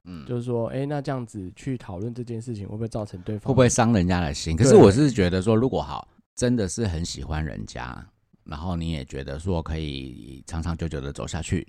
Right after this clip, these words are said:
Speaker 2: 嗯。
Speaker 1: 如果这个人在你心中的定义是这样，要是我啦，
Speaker 2: 嗯。
Speaker 1: 我只能说要是我，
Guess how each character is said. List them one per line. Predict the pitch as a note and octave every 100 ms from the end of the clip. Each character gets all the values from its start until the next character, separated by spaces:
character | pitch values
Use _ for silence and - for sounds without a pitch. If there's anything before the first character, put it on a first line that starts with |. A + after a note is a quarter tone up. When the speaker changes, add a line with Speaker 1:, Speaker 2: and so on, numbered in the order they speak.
| -
Speaker 2:
嗯。 |
Speaker 1:
如 | A#2+
果 | F#2+
这 | E2+
个 | G#2
人 | D2+ E2+
在 | G#2+
你 | D#2
心 | C#2+ F#2
中 | E2+ F2 F2+ _
的 | -
定 | - F2+
义 | D#2+
是 | E2
这 | E2
样， | C#2 - _ -
要 | C#3+
是 | -
我 | C#3+ E2+ -
啦， | - - A2
Speaker 2:
嗯。 | C#3 F#2
Speaker 1:
我 |
只 | A2
能 | F2 D#2+
说 | G#2
要 | G2
是 | - E2
我， | G1+ -